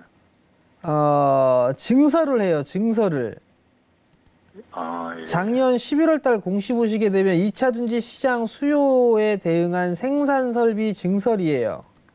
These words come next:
Speaker 2: 예, 예.
Speaker 1: 증설이 마무리가 됐네요. 이천이십일 년이니까 내년도까지네요.
Speaker 2: 예.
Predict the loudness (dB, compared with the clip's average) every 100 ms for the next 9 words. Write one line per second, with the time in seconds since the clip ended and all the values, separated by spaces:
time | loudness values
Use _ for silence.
0 | _ _ -4 -2 -4 -10 -10 -12 -16 -4
1 | 0 2 2 0 -2 -2 -2 -2 -2 -2
2 | -2 0 2 2 0 -2 -4 -2 -2 -2
3 | -4 -2 2 2 2 -2 -2 -2 -2 0
4 | -2 -2 -2 -2 -2 0 0 0 -2 -8
5 | _ _ -14 -6